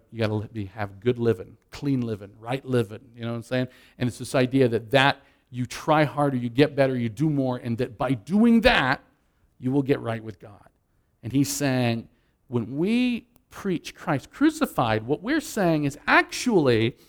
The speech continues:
if you have had a terrible life and you've had nothing but failure and you've gone against God your whole life, but at this moment you were to receive the promise and believe the words in your heart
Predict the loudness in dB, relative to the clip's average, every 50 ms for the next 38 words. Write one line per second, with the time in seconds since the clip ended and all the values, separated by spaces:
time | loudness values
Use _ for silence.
0 | -20 -20 _ 2 4 4 4 6 8 8 8 8 6 6 6 6 6 6 4 4
1 | 6 6 8 8 8 8 8 8 8 8 8 8 8 8 6 4 4 4 4 6
2 | 6 6 6 4 6 6 6 8 8 6 8 6 4 4 4 4 2 0 2 4
3 | 6 8 8 8 6 6 6 6 6 6 6 6 4 4 2 2 4 6 6 6
4 | 6 4 4 4 4 4 4 0 -2 2 4 6 6 6 4 2 2 6 6 6
5 | 6 8 8 8 8 6 4 2 -2 -14 -20 -20 _ 4 6 6 6 8 6 6
6 | 6 6 6 6 8 8 8 8 6 6 4 4 4 4 4 4 2 2 2 0
7 | 0 -2 0 4 6 6 6 6 4 0 -4 -8 -20 -14 _ -4 -4 -2 2 6
8 | 8 8 8 8 8 6 4 4 4 6 6 8 8 8 8 8 8 8 6 4
9 | 4 2 4 4 2 2 0 -4 -4 -2 2 4 6 6 8 6 6 4 4 4
10 | 4 2 0